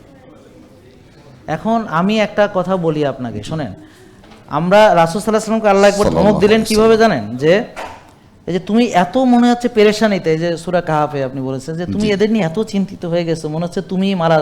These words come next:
Speaker 1: টারা যাবে, এরকম একটা অবস্থা, তাই না?
Speaker 2: জি, জি, জি, জি।
Speaker 1: এখন আপনি ওদের দায়িত্ব নিতে যাইয়া আপনি মরে গেলে কি লাভ হবে?
Speaker 2: আহ,
Speaker 1: মানে আপনি, মানে আমার কথা বুঝতে
Speaker 2: জি, জি,
Speaker 1: পারছেন?
Speaker 2: জি,
Speaker 1: মানে
Speaker 2: স্যার।
Speaker 1: আপনি নিজের যত্ন নিয়ে স্যার যতটুকু পারেন মানুষের সেবা করেন,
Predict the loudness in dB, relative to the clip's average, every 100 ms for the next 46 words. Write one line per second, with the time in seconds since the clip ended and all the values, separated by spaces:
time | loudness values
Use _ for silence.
0 | 0 -2 -2 -2 -4 -6 -10 -10 -10 -12
1 | -10 -4 -4 -2 -4 -4 -8 -8 -10 -6
2 | -4 -2 -4 -2 -2 -2 -4 -4 -2 0
3 | 2 2 0 -4 -4 -4 -2 0 2 2
4 | -2 -10 -8 -8 -2 0 0 -2 -2 -8
5 | -8 -10 -10 -18 -20 -20 _ _ _ _
6 | _ _ _ _ _ _ _ -4 2 2
7 | 2 0 0 -2 -4 -2 0 0 0 -2
8 | 2 2 4 4 2 2 0 0 -6 -18
9 | -4 -4 0 2 2 4 4 4 0 0
10 | -2 0 0 0 2 2 2 -2 -4 -6
11 | -6 -2 0 0 -2 -4 -6 -10 -10 -10
12 | -12 -16